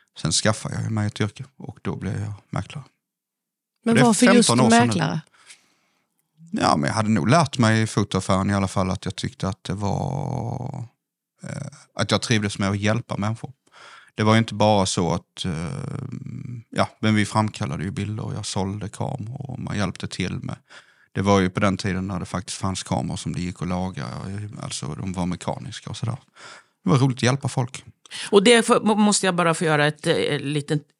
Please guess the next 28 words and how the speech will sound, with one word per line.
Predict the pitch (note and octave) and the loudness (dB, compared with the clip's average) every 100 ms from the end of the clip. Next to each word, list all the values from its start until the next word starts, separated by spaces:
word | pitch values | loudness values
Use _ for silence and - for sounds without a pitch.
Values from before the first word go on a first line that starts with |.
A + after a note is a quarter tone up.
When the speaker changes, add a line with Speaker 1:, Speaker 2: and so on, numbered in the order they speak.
| - | 0
Speaker 3:
inspel | F#3 F3+ D#3+ - G#3+ E3 C3 | 4 4 4 2 2 2 0
här | C3 E2 | -4 -4
och | C#3+ | -2
säga | D3+ D3+ | 2 4
just | E3 D#3 | 4 2
det | E3 | 2
här | D3 | 4
med | D3 | 4
att | D3 | 4
hjälpa. | C3+ C3 - - - D#3 - - | 4 2 -4 -2 -2 -2 -6 -20
För | - - | -8 2
att | D#3 D3 - | 4 4 4
Ragge | E3+ F#3 E3 G#3 F#3 | 4 4 4 4 4
är | D3+ | 4
ju | C#3+ C#3+ | 4 4
då | C3+ A#2+ B2+ - - - | 2 2 0 -4 -20 -4
min | - D#3+ C#3+ C3 D#3+ F3+ - | 6 8 8 8 6 4 2
och | C3+ C3+ | -2 0
min | A#2 B2+ | 0 0
sambos | - B2 A#2+ - - - - - | 0 -4 -4 -4 -2 -4 -6 0
tekniske | D#3 - C3+ - C3+ | 0 0 -2 -2 -2
butler. | D#3 - - - D#3 - | -2 -2 -8 -6 -4 -6
Speaker 2:
<laughs> | - _ _ - | -10 _ _ -12
Jaha. | - E3+ C#3+ - E4 F#4 | -2 0 0 4 6 6
Speaker 3:
Vi | D3+ G#3+ G#3+ | 8 8 8
klarar | - G3+ F3 E3+ E3 | 8 8 8 8 8
ju | |
Speaker 2:
Utveckla. | A#3+ G#3+ - | 8 6 8